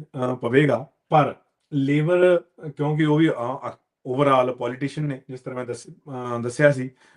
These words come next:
ਪਿਛਲੀ ਗੱਲਬਾਤ ਦੇ ਵਿੱਚ ਵੀ ਕਿ ਉਹਨਾਂ ਨੇ ਇਹਨਾਂ ਚੀਜ਼ਾਂ ਨੂੰ ਕੈਸ਼ ਕਿਸੇ ਨਾ, ਕਿਸੇ ਨਾ ਕਿਸੇ ਤਰ੍ਹਾਂ, ਅ, ਕਰਨਾ ਹੀ ਆ।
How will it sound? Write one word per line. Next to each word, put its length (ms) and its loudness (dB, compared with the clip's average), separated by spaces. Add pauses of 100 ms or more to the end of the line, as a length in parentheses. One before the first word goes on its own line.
ਪਿਛਲੀ 280 2
ਗੱਲਬਾਤ 380 0
ਦੇ 100 -6
ਵਿੱਚ 240 -8
ਵੀ 260 -14 (280)
ਕਿ 200 -8
ਉਹਨਾਂ 460 2
ਨੇ 340 0 (120)
ਇਹਨਾਂ 340 -2
ਚੀਜ਼ਾਂ 360 -8
ਨੂੰ 120 -10
ਕੈਸ਼ 480 -2
ਕਿਸੇ 300 -8
ਨਾ, 120 -2 (260)
ਕਿਸੇ 280 -8
ਨਾ 80 -6
ਕਿਸੇ 300 -8
ਤਰ੍ਹਾਂ, 400 -4 (420)
ਅ, 40 -6
ਕਰਨਾ 320 2
ਹੀ 120 -6
ਆ। 60 -14